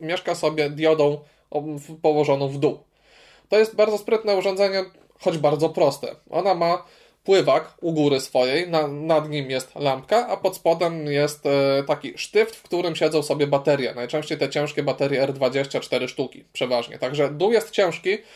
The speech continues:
tu jest pusto, jest powietrze, a na samej górze jest lampka. Co to daje? A daje nam to, że jak to wpada ta pławka do wody, to momentalnie baterie ciężkie ciągną w dół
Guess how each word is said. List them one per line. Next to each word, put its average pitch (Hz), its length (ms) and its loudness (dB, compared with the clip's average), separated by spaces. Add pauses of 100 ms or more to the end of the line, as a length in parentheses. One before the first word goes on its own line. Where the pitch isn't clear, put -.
(300)
tu 233 120 2
jest 214 200 2
pusto, 165 360 2
jest 156 200 -2
powietrze, 180 540 2
a 208 60 -8
na 180 120 -2
samej 180 280 -2
górze 165 200 0
jest 147 120 2
lampka. 127 440 -4 (180)
Co 170 120 -2
to 185 100 -6
daje? 185 340 2 (360)
A 131 80 0
daje 185 200 2
nam 196 140 -2
to, 196 140 2
że 196 80 0
jak 180 180 -2
to - 160 -18
wpada 220 380 2
ta 147 100 2
pławka 151 380 2
do 143 120 4
wody, 151 320 2 (120)
to 214 80 2
momentalnie 220 640 0
baterie 175 400 2
ciężkie 175 340 -4
ciągną 147 340 -2
w 131 60 -12
dół 208 240 0